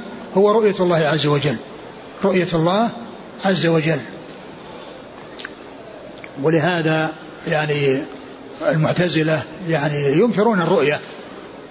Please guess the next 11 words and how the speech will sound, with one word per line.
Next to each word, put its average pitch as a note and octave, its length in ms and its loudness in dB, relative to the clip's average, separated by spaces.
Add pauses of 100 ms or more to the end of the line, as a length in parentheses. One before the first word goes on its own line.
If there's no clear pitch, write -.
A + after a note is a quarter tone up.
(220)
يعني، C#3 240 2
في D3 80 -4
الدنيا A3 320 4
وفي G3+ 180 4
الآخرة، D#3+ 460 2 (1600)
ينكرون D#3+ 360 2
الد-، C#3 160 0 (300)
الرؤية F#3 460 4 (560)
في - 60 -4
الدنيا F#3+ 320 2
والآخرة. D#3+ 540 2